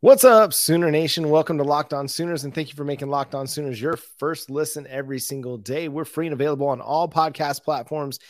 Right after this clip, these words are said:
and on YouTube. Go hit that subscribe button, hit that notification bell to let you know when new episodes drop. My name is John Williams. You can follow me on Twitter at John nine Williams.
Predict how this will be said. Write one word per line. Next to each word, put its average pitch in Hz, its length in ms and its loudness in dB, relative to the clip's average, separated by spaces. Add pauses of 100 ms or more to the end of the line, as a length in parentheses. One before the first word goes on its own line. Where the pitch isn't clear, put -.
(260)
and 226 240 -2
on 156 160 -2
YouTube. 156 560 -6
Go 147 160 0
hit 151 160 -4
that 135 160 -4
subscribe 131 540 -4
button, 127 200 -6
hit 151 120 -6
that 139 160 -4
notification 123 560 -10
bell 120 100 -6
to 120 60 -8
let 120 180 -8
you 120 100 -12
know 120 200 -8
when 113 240 -12
new 120 200 -10
episodes 95 600 -12
drop. 117 340 -4 (340)
My 156 120 2
name 156 140 0
is 135 60 -4
John 151 240 2
Williams. 147 280 0
You 147 60 -8
can 139 100 -12
follow 147 180 -2
me 139 80 -4
on 135 80 -4
Twitter 139 220 -6
at 123 260 -4
John 131 360 -6
nine 127 280 -6
Williams. 131 320 -6